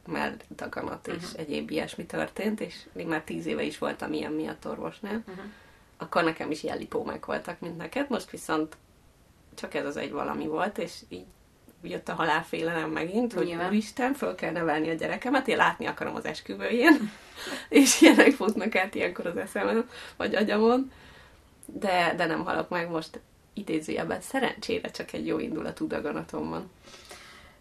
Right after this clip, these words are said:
Speaker 2: Nekünk szerintem nem szabad dolgokat csinálnunk, meg követjük egymást.
Speaker 1: Ne osszuk meg a rosszat.
Speaker 2: <laughs> Lehet.
Speaker 1: De nem jó, mert azt muszáj kibeszélnünk.
Speaker 2: Persze, muszáj. Igen, szóval ez az elmúlt időszak, ez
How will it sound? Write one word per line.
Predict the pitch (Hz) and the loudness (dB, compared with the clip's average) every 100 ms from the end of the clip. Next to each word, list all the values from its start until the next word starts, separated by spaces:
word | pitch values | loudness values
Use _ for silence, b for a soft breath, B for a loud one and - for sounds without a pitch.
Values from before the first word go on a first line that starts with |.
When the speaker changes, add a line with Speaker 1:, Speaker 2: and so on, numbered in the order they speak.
| B 294 294 B B - | B -6 -4 B B -2
Speaker 2:
Nekünk | 254 277 285 | 0 0 0
szerintem | 302 285 311 | 2 4 6
nem | 381 | 4
szabad | 403 - 180 | 4 6 8
dolgokat | 180 180 175 180 202 208 | 10 10 10 8 6 4
csinálnunk, | 277 240 247 | 6 6 6
meg | 254 269 | 4 6
követjük | 294 175 - 180 | 8 8 6 2
egymást. | 180 151 - 233 | 2 0 0 2
Speaker 1:
Ne | 247 | 4
osszuk | 165 226 214 | 4 2 0
meg | 156 | 2
a | 156 | 2
rosszat. | - - - - 233 254 | 0 -2 -8 -2 0 0
Speaker 2:
<laughs> | 214 | 4
Lehet. | 262 240 226 | 10 10 10
Speaker 1:
De | 226 | 8
nem | 208 240 | 8 8
jó, | 320 208 | 8 6
mert | 190 | 2
azt | 190 - | -4 -2
muszáj | 220 226 - 156 - - | -2 -2 -4 -6 -6 -12
kibeszélnünk. | - - - - 196 - - - | -14 -10 -10 -6 -6 -4 -6 0
Speaker 2:
Persze, | - 208 - 165 | 6 6 6 2
muszáj. | 175 185 - 156 160 | 2 0 0 -2 -2
Igen, | - 214 180 | -2 2 2
szóval | 214 208 202 | 2 2 4
ez | 196 | 4
az | 220 208 214 | 2 2 4
elmúlt | 208 185 185 | 2 2 0
időszak, | 196 196 214 214 | 2 0 0 -2
ez | 208 208 | 0 0